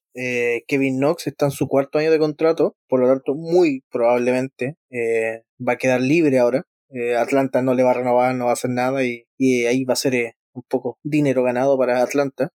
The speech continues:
para llevarse un jugador para terminar la temporada y no hacer nada. Puede que alcance ahí a hacer un trade entre medio y se deshaga antes de este jugador. Vamos a ver lo que hace Atlanta. Así que, em, sí, pues yo comparto también con usted, comisionado, que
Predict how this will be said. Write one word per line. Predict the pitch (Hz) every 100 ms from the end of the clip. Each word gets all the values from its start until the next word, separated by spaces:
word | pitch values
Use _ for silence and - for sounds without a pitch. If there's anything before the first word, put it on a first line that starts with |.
| _ -
para | 120
llevarse | 123 123 -
un | 131
jugador | - 120 117 120 127
para | - 123 117 113 _
terminar | 139 135 131
la | 131
temporada | 131 - 127 135 143
y | 135 127
no | 131
hacer | 120 131
nada. | 151 143 - _
Puede | 135 127 123
que | 123
alcance | 127 127 139 139 -
ahí | 131 139
a |
hacer | 127 143
un | 135
trade | - 143 151 156
entre | 156 139 135
medio | 151 185 156 202 _
y | -
se | -
deshaga | 131 - 143 127 143
antes | 160 147
de |
este | 143 151
jugador. | - 147 160
Vamos | 151 143
a |
ver | 147
lo | 147
que | 143
hace | 147 - 143 143 139
Atlanta. | 147 139 110 - _
Así | 131 123 - 131
que, | - 135 127 123 123
em, | 120 120 120 _
sí, | - 156
pues | 139
yo | 135 131
comparto | 123 120 127 139
también | 135 135
con | 143
usted, | 135 151
comisionado, | 139 139 - 143 143 143 135
que | 123 120 113